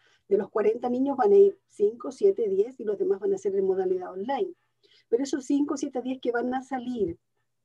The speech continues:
¿qué va a pasar en sus casas? ¿Qué va a pasar con los hermanos más chicos que no van al colegio? O sea, la dinámica de la familia igual se va a ver un poco alterada.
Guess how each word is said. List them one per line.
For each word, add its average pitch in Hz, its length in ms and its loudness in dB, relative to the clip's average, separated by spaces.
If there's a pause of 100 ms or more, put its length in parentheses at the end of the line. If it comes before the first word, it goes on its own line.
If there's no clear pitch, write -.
(460)
¿qué 226 80 -2
va 226 80 -4
a - 40 -8
pasar 233 220 -4
en 233 100 -6
sus 202 180 -8
casas? - 560 -8
¿Qué 240 100 2
va 233 60 2
a - 40 -4
pasar 226 200 -12
con 220 120 -8
los 214 80 -12
hermanos 220 320 -6
más 208 120 -10
chicos 208 220 -12
que 415 100 0
no 208 80 4
van 214 120 0
al 208 120 -2
colegio? 202 340 -4
O - 20 -4
sea, 208 160 -8 (340)
la 202 100 4
dinámica 262 480 2
de 254 100 -2
la 208 140 -4
familia 240 580 -4
igual 196 320 -2
se - 80 -10
va 254 80 -4
a - 20 -4
ver 269 120 -6
un 247 80 -10
poco 262 200 -8
alterada. 240 600 -4